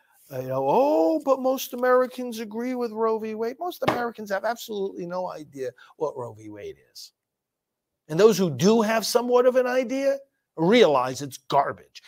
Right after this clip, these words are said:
It's also garbage from the constitutional point of view. See, I'm not even talking here about a moral point of view. Oh, you can get into the morality and the religion and everything. Ah, I'm talking about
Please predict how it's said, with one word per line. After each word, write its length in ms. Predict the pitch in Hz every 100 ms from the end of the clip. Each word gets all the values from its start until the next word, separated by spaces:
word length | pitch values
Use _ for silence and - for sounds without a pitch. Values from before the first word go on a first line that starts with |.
| -
It's 160 | 185 302
also 340 | 339 320 254
garbage 520 | 175 175 180 165 - - -
from 180 | 185 170
the 80 | 160
constitutional 1120 | 196 190 - 190 - 294 277 233 151 98 - _ -
point 200 | 180 139
of 60 | 127
view. 140 | 190
See, 140 | -
I'm 120 | 349 392
not 160 | 392
even 180 | 330 196
talking 320 | 254 320 311
here 140 | 170 131
about 220 | 120 110
a 40 |
moral 380 | 123 185 277 170
point 300 | - 104 90
of 80 | 76
view. 100 | -
Oh, 160 | 202 254
you 120 | 220
can 100 | 247
get 160 | 214
into 220 | 196 190 143
the 100 | 135
morality 800 | 151 175 196 220 220 - 202 - - _
and 140 | 147 147
the 80 |
religion 520 | 139 151 208 185 196 180
and 80 |
everything. 260 | 175 170 190
Ah, 500 | 330 349 381 359 339
I'm 140 | 370 349
talking 380 | 320 320 269
about 340 | 226 180 160